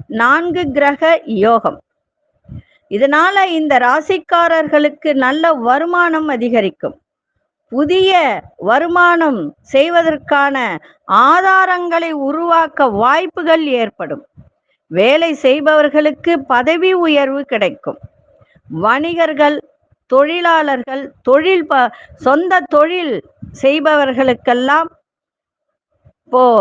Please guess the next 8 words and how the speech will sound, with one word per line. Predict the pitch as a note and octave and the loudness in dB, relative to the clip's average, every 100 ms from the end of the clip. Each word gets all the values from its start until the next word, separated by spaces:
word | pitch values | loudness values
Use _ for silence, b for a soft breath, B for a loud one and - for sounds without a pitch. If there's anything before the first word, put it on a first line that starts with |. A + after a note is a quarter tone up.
| E3+ - | 0 -4
லோன் | A#3+ D#4 F4 | -2 0 0
கீன் | E4+ F4+ D#4+ | -4 -6 -4
போட்டிருந்தீங்கன்னா | D#4 D#4+ D4+ D#4+ D4 C#4 C#4 D#4+ E4 | -2 -2 -2 0 2 2 2 4 2
அதெல்லாம் | C4+ D4 E4+ | 2 0 0
கிடைக்கக்கூடிய | D#4+ D4 D4+ F4+ E4 D4+ C#4 C4+ | -2 -2 -2 -4 -4 0 2 0
வாய்ப்பு, | G#3 A3+ C#4 D4 A#3+ F#3 - _ _ _ | 0 0 0 -2 -8 -10 -10 _ _ _
நிதி | F#3+ B3+ D4+ F#4 - A3+ | -2 0 2 0 0 0
ஆதாரங்களை | C4 D#4 F4 F4 F4 E4 D#4 D4+ D4 | 2 2 2 2 2 0 -4 -2 0